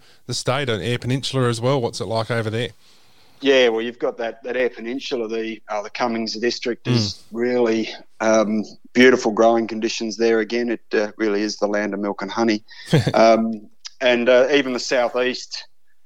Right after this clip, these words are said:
Speaker 2: they've had a little bit of a dryish year, but for down there, a dryish year is absolutely gold because, um,
Speaker 1: Yep.
Speaker 2: crops, uh, can keep their feet dry and, um, really grow on. So, you know, we're, we're coming up to that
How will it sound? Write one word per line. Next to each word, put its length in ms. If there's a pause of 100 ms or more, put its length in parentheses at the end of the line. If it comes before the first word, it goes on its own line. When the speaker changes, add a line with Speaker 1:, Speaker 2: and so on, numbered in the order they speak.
(220)
Speaker 2:
they've 180
had 160
a 40
little 260
bit 120
of 80
a 80
dryish 720
year, 220
but 180
for 80
down 320
there, 280
a 60
dryish 460
year 240
is 100
absolutely 440
gold 420
because, 420
um, 120
Speaker 1:
Yep. 180 (480)
Speaker 2:
crops, 400
uh, 200
can 200
keep 200
their 120
feet 300
dry 400
and, 260
um, 180 (260)
really 320
grow 320
on. 220
So, 380 (680)
you 100
know, 260
we're, 460 (220)
we're 120
coming 340
up 240
to 200
that 280